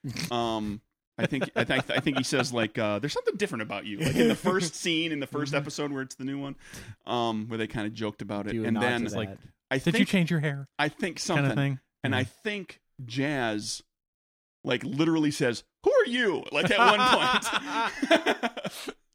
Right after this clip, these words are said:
Speaker 1: <laughs>
Speaker 2: Uh,
Speaker 1: Or something like that. He has some moment as well. Yeah, that they completely, they just recast the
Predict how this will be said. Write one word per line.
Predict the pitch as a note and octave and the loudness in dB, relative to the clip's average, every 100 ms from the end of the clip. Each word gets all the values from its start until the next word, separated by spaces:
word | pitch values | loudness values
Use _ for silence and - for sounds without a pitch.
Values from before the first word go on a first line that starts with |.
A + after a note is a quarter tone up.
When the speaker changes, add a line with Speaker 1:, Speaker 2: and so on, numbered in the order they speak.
| G#3+ - | -6 -2
Speaker 1:
<laughs> | C4 A#3+ - C4 A3+ - B3 - - | -2 -2 -4 -6 -8 -6 -8 -8 -4
Speaker 2:
Uh, | C#3 C3 B2+ B2 C#3 | 0 0 0 2 2
Speaker 1:
Or | |
something | D#3 F#3+ F3 E3+ | 4 2 2 0
like | C3+ | 0
that. | B2 | 0
He | D#3+ | 0
has | E3+ D#3+ | 2 0
some | - D3 C3 | -2 -4 -2
moment | B2 A#2+ G2 G2+ - _ _ _ _ _ - | -4 -4 -6 -12 -20 _ _ _ _ _ -4
as | B2+ A#2 | -4 0
well. | B2 G#2+ G#2 | 0 2 0
Yeah, | A2 | -2
that | G#2 G2+ | -2 -4
they | G#2 G2+ | -6 -8
completely, | - G#2+ B2 A#2 | -10 -8 -6 -6
they | G#2+ | -6
just | A2 A2+ | -6 -4
recast | A2+ A2 G#2 - | -6 -6 -10 -10
the | A2 | -14